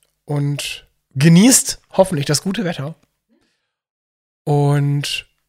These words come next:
falls ihr irgendein Thema habt, über das wir sprechen sollen, also auch gern dieses New Adult Ding zum Beispiel oder, weiß ich nicht, auf ein Trope genauer eingehen oder, oder, oder, schreibt uns das gerne, lasst uns eine Sprachnachricht da.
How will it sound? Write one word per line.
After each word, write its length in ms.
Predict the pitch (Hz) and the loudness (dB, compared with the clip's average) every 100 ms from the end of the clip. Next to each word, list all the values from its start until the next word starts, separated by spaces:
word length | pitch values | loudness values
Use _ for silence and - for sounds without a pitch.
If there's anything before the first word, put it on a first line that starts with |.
| _ | _
falls 380 | - 180 - 185 | 0 2 2 -2
ihr 140 | 185 | -4
irgendein 200 | 175 196 | -2 0
Thema 220 | 196 196 | 0 0
habt, 320 | 175 - - _ - | -2 -6 -18 _ -14
über 100 | 160 | -4
das 140 | 160 - | -4 -2
wir 80 | |
sprechen 300 | 151 165 165 | -6 -4 -4
sollen, 380 | 139 131 131 139 | -4 -4 -4 -4
also 180 | 139 143 | -4 -2
auch 180 | 135 - | -2 0
gern 140 | 160 | 0
dieses 260 | 160 160 147 | 0 -2 -2
New 100 | 156 | -2
Adult 380 | 147 147 175 180 | 2 2 0 -2
Ding 200 | 180 175 | -4 -4
zum 140 | 170 | -2
Beispiel 720 | 165 160 - 156 156 156 156 | 0 -2 -2 -2 0 0 -2
oder, 440 | 139 139 139 143 143 _ _ - - - - - - | -6 -8 -8 -10 -12 _ _ -20 -18 -20 -20 -8 2
weiß 180 | 180 | 2
ich 80 | 185 | 4
nicht, 160 | 175 170 | 4 4
auf 160 | 170 | 2
ein 240 | 160 165 190 | 2 2 2
Trope 360 | - 175 170 | 2 4 4
genauer 500 | - 165 160 165 170 | 2 2 4 4 2
eingehen 520 | 143 143 151 147 151 156 | 0 -2 -2 0 0 0
oder, 380 | - 226 220 190 | 4 6 6 4
oder, 320 | 175 175 165 | 2 2 0
oder, 440 | 131 135 143 165 - | -4 -2 -2 -4 -8
schreibt 380 | - - 185 220 | -8 0 0 0
uns 80 | 185 | -4
das 160 | 175 - | -8 -6
gerne, 220 | 156 151 | -4 -4
lasst 180 | 151 147 | -4 -6
uns 100 | 147 | -8
eine 60 | |
Sprachnachricht 580 | 143 160 160 151 151 - | -8 -12 -10 -8 -8 -6
da. 240 | 147 143 | -6 -6